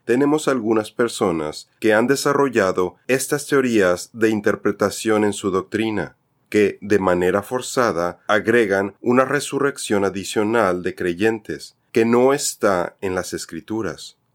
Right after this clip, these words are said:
al enseñar que existe un arrebatamiento que precede al día del Señor.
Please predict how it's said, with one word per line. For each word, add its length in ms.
al 140
enseñar 560
que 80
existe 800
un 160
arrebatamiento 1300
que 100
precede 800
al 220
día 240
del 160
Señor. 540